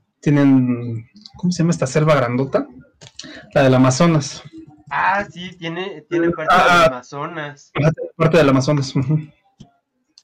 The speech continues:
Speaker 1: Este, ¿qué más? Hace demasiado calor. <laughs> Demasiado, demasiado calor. Pero bueno, esos son temas que no van al caso. Este, ahora sí que es complicada su situación, porque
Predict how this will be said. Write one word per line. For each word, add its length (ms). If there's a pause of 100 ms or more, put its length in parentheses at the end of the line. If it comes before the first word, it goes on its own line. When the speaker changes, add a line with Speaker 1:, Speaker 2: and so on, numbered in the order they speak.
(120)
Speaker 1:
Este, 680 (840)
¿qué 120
más? 600 (920)
Hace 140
demasiado 300
calor. 260 (260)
<laughs> 920
Demasiado, 360
demasiado 280
calor. 180 (680)
Pero 120
bueno, 160
esos 140
son 140
temas 220
que 100
no 80
van 120
al 100
caso. 200 (400)
Este, 1040 (960)
ahora 200
sí 160
que 380
es 80
complicada 640
su 100
situación, 680
porque 500